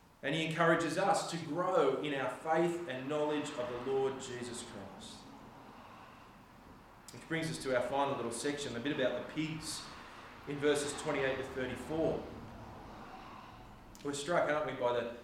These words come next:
the demons and the pigs. It's so far outside our, our, uh, experiences, and so we're drawn in by the story right to begin with. But notice,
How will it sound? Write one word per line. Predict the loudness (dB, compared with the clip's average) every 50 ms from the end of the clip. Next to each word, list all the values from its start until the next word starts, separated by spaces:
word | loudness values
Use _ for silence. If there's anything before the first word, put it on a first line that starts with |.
| -12 -10
the | -8 -8 -4
demons | -2 0 2 2 2 0 0 -2 -4
and | -6
the | -8
pigs. | -10 -8 -6 -4 -4 -4 -6 -6
It's | -8 -6
so | -2 0 2 2 2 2 0 -4 -10 -12 -14
far | -2 4 8 10 12 12 12 12
outside | 10 8 6 4 4 4 6 8 8 8 8
our, | 8 8 6 6 4 2 -2 -8 -10 -6 0
our, | 2 4 6 8 8 8 8
uh, | 6 4
experiences, | 4 0 0 -2 -2 0 4 6 6 6 6 4 2 0 -2 -6 -8 -8
and | -8 -6
so | -2 0 2 2
we're | 2
drawn | 2 6 8 10 10 10 10 8
in | 6 6 6
by | 8 8 8
the | 6 6
story | 2 0 2 6 6 8 8 8 6 6 6
right | 6 8 8 8 8
to | 6 2
begin | -2 0 2 4 4 6 4
with. | 2 0 -4 -8 -12 -14 -18 -20 -20 -20 -20 -20 -20 -20 -20 -20 -20 -20 -20 -20 -20 -20 -20 -20 -20 -20 -20 -20 -20 -20 -20 -20 -20 -20 -20 -20 -20 -20 -20 _ -12
But | -6 -2 2
notice, | 2 4 4 4 2 -2 -4 -8 -10